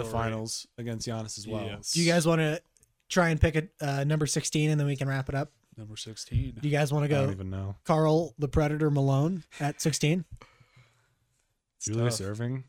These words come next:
Speaker 3: He's tempting.
Speaker 2: I'll
Speaker 3: At
Speaker 2: put Oscar at
Speaker 1: It is.
Speaker 2: number s-, sixteen.
Speaker 1: I better, I better, uh,
Speaker 2: You didn't have Kevin Durant,
Speaker 1: better
Speaker 2: did
Speaker 1: put
Speaker 2: you?
Speaker 1: K D.
Speaker 2: Okay.
Speaker 1: K D's definitely
Speaker 2: What
Speaker 1: better than
Speaker 2: about you?
Speaker 1: Giannis.
Speaker 3: I'm gonna go the Predator. I'm gonna go Karl Malone.
Speaker 2: Okay, we're gonna get
Speaker 1: Best scorer of all time.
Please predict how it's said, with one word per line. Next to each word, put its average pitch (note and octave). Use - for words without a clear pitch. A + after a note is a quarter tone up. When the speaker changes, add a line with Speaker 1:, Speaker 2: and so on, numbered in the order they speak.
Speaker 3:
He's A3
tempting. D#3+
Speaker 2:
I'll D#3+
Speaker 3:
At F#3+
Speaker 2:
put A3+
Oscar D3+
at -
Speaker 1:
It C#3
is. C#3
Speaker 2:
number B2+
s-, -
sixteen. B2+
Speaker 1:
I C3
better, D3+
I C#3
better, C#3+
uh, C3+
Speaker 2:
You D3
didn't F#3+
have F3+
Kevin F3
Durant, E3
Speaker 1:
better B2+
Speaker 2:
did B2
Speaker 1:
put C3
Speaker 2:
you? B2+
Speaker 1:
K B2+
D. C3
Speaker 2:
Okay. B2
Speaker 1:
K C3+
D's B2+
definitely B2
Speaker 2:
What C3+
Speaker 1:
better C3
than C3+
Speaker 2:
about B2+
you? A2+
Speaker 1:
Giannis. -
Speaker 3:
I'm C#3+
gonna D3+
go D3
the C3+
Predator. C3
I'm C3
gonna C3
go B2+
Karl B2+
Malone. A#2+
Speaker 2:
Okay, G2+
we're A2+
gonna G#2+
get G#2
Speaker 1:
Best B2+
scorer A#2+
of -
all A2+
time. A2+